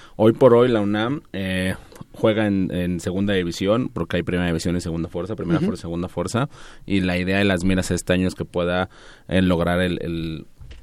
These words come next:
Speaker 1: el éxito de subir a primera división, o ya ha estado, pero
Speaker 2: Sí.
Speaker 1: igual no había, no estaba tan estructurado el deporte.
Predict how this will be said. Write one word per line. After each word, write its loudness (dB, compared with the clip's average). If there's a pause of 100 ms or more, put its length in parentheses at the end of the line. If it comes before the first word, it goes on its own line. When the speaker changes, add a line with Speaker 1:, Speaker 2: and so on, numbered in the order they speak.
(140)
Speaker 1:
el -6
éxito -2
de 2
subir -4
a -6
primera -6
división, -2
o 2
ya 6
ha 8
estado, 6 (760)
pero 6
Speaker 2:
Sí. 6
Speaker 1:
igual 4
no 2
había, 2
no 2
estaba 2
tan -2
estructurado -6
el -6
deporte. -2